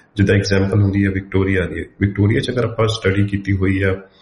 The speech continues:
ਤੇ ਆਪਾਂ ਪ੍ਰੂਵ ਕਰ ਸਕਦੇ ਹਾਂ ਕਿ ਦੋ ਸਾਲ ਦੀ ਜਿਹੜੀ ਸਟੱਡੀ ਸਾਡੇ ਇੱਥੇ ਹੋਈ ਹੈ, ਤਾਂ ਉਹਦੇ ਵਿੱਚ expression of interest ਦੀ ਲੋੜ ਨਹੀਂ ਹੁੰਦੀ, ਉਹਦੇ ਵਿੱਚ ਆਪਣੇ ਚਾਹੇ ਪੈਂਹਠ ਪੁਆਇੰਟ ਵੀ ਬਣਦੇ ਹੋ ਤਾਂ ਆਪਾਂ ਸਿੱਧੀ ਐਪਲੀਕੇਸ਼ਨ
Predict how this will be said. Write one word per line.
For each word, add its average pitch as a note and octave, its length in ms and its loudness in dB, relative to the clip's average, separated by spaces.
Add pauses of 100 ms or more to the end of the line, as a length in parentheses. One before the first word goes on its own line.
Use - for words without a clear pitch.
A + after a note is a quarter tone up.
(280)
ਤੇ G2+ 300 2
ਆਪਾਂ G2+ 260 0
ਪ੍ਰੂਵ G#2 220 0
ਕਰ G2+ 120 0
ਸਕਦੇ F#2 320 0
ਹਾਂ F#2 60 0
ਕਿ F#2 80 -8
ਦੋ F2+ 180 -6
ਸਾਲ F#2 220 -2
ਦੀ F2 80 -4
ਜਿਹੜੀ F#2 200 -4
ਸਟੱਡੀ F2 260 -6
ਸਾਡੇ F2 280 -2
ਇੱਥੇ F#2 240 0
ਹੋਈ F#2+ 200 0
ਹੈ, G2 60 -2
ਤਾਂ - 100 0
ਉਹਦੇ C#3+ 100 2
ਵਿੱਚ D3 160 0
expression G#2+ 500 -2
of G#2+ 80 -2
interest G2+ 340 0
ਦੀ F#2 80 -2
ਲੋੜ F#2+ 160 -2
ਨਹੀਂ G#2+ 120 0
ਹੁੰਦੀ, A#2 100 -6
ਉਹਦੇ B2 200 -2
ਵਿੱਚ B2 220 -2
ਆਪਣੇ G#2+ 280 -2
ਚਾਹੇ G#2+ 280 2
ਪੈਂਹਠ C3 380 -4
ਪੁਆਇੰਟ A2+ 240 0
ਵੀ G2+ 100 4
ਬਣਦੇ G2 280 -2
ਹੋ C#3+ 60 -2
ਤਾਂ G#2+ 140 -6
ਆਪਾਂ G#2 120 -6
ਸਿੱਧੀ G2 300 -2
ਐਪਲੀਕੇਸ਼ਨ E2+ 520 -8